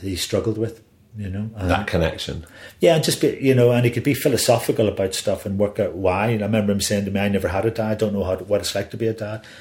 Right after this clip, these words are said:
Speaker 1: And me thinking, you know, when I was in, thinking that was an excuse.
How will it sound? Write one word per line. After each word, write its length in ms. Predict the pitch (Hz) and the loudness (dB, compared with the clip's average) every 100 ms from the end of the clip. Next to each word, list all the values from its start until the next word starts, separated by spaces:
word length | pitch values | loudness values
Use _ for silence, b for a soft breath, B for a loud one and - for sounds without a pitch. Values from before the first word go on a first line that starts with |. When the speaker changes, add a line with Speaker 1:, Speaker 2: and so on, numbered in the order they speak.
| B B B B B | B B B B B
Speaker 1:
And 260 | 98 90 92 | -6 -4 -2
me 120 | 98 | -2
thinking, 520 | - 101 85 92 90 | -4 -6 -6 -6 -6
you 120 | 135 92 | -6 -6
know, 100 | 87 | -4
when 140 | 90 | -4
I 80 | 90 | -4
was 220 | 87 85 | -4 -6
in, 220 | 90 85 - _ _ _ _ b b b _ | -6 -8 -10 _ _ _ _ b b b _
thinking 240 | - 90 | -6 -6
that 100 | 85 | -6
was 120 | 82 | -8
an 40 | 80 | -8
excuse. 580 | 82 - 85 95 - | -8 -8 -8 -8 -12